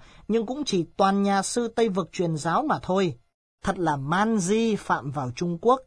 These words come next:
không đáng tin vậy. Xin được chú thích, năm đế ba vương.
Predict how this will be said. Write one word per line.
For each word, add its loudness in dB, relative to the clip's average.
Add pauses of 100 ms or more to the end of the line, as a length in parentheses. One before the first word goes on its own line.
không -4
đáng -2
tin 4
vậy. 2 (1300)
Xin 0
được -2
chú -2
thích, -8 (280)
năm -2
đế 0
ba 0
vương. 0